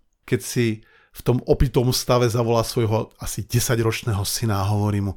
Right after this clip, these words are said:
ja to poviem po slovensky, dobre? Je to starý český film a on mu hovorí,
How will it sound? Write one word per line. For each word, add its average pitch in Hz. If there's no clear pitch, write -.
ja 143
to 156
poviem 127
po 107
slovensky, 95
dobre? 98
Je 120
to 107
starý 123
český -
film 160
a 131
on 113
mu 120
hovorí, 104